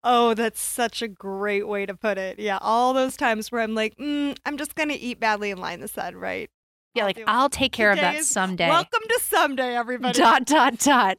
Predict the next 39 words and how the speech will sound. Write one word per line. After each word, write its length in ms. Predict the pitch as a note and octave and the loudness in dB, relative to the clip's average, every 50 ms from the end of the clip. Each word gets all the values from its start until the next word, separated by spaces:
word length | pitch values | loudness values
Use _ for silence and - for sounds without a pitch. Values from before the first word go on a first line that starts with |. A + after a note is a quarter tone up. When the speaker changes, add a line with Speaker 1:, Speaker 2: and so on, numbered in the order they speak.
| - E3+ | -4 -6
Speaker 2:
<laughs> 80 | - - | -8 -6
Someday 1120 | - - - - A3+ A#3 B3 B3+ B3+ B3+ B3 G3+ E3 D3 D3+ D3+ D3 D3 D3 D3 D3+ - - | -8 -6 -2 0 2 2 2 2 0 0 0 0 0 0 -2 -4 -6 -6 -6 -8 -8 -6 -6
is 140 | F#3 - - | -8 -8 -8
here. 180 | - - - - _ _ _ - | -10 -14 -14 -16 _ _ _ 0
<laughs> 60 | E4+ A#4 B4+ - - C#4 - - | 2 2 2 0 -2 0 0 0
Speaker 1:
Okay, 260 | C#4+ C#4+ E4 C4+ G#3 - - - | 2 2 2 2 2 0 -2 0
enter 460 | C#4 D#4+ F4+ F#4 - G#4+ G4+ G4 G4+ - | 0 0 0 2 2 4 4 4 4 2
Kathleen 600 | - - E4+ D#4+ E4+ - D4 C#4+ C4+ B3+ B3 A#3 | 0 0 0 0 0 0 -2 0 0 0 0 0
to 100 | A#3+ B3+ | 0 0
help 200 | A#3+ B3+ A#3 G3+ A#3+ | 0 0 0 0 -2
us 120 | A#3+ - | -4 -2
with 160 | B3 A#3 A3+ | -2 -2 0
our 160 | A#3+ A3+ A3+ A#3 | 2 2 2 0
someday. 440 | - - A3 G#3 G3+ G3+ G3+ G3 | 0 0 0 0 2 2 2 0
We 180 | G3 G3 A3 A3+ | 0 0 0 0
are 120 | A3 A3+ | 0 0
so 220 | A3 - C4 A#3 A3+ | 0 2 2 2 2
excited 380 | A3 A3 A3+ B3 A#3 A#3+ A3+ - | 2 0 0 0 0 0 -2 -4
to 60 | A3 | -4
talk 240 | G#3 A#3+ G3 F#3+ F#3+ | -2 0 0 0 0
to 60 | - | -2
her. 220 | A#3 G#3 G3 G3 - | 0 0 0 0 0
We 120 | A3 A#3+ | 0 0
will 140 | A#3+ A#3 G#3+ | 0 0 0
get 220 | G#3 G#3+ - - A3+ | 0 0 0 2 2
right 160 | A#3 B3+ B3+ | 2 2 0
to 80 | B3+ C4 | 0 0
that 180 | A#3+ A#3+ A3 - | 2 2 2 2
interview. 500 | - A3 A3+ G#3+ G3+ G#3+ G#3+ G#3 G3+ G3 - | 0 0 -2 -2 0 0 0 0 0 0 0
Um, 320 | - G#3 G3+ F#3+ G3 F#3+ - | 0 0 2 2 0 -2 -6
but 220 | - G3+ G#3+ A3 - | -4 -2 -2 -2 -2
just 220 | A3 A3 - - | -2 -6 -6 -4
real 200 | A3 B3+ D4 D#4 | 0 2 2 2
quick, 220 | E4 - F4+ D4 - | 2 0 0 0 0
a 60 | A#3+ | 0
little 200 | A#3 A#3 A#3+ B3 | 0 0 0 0
bit 120 | B3+ A#3+ | 0 -2
of 40 | A#3+ | 0
housekeeping. 600 | C4 A#3 A3 A3 - - B3 A#3+ C4+ C4+ C#4 C#4+ | 0 0 0 -2 -4 -6 -4 0 0 0 0 -2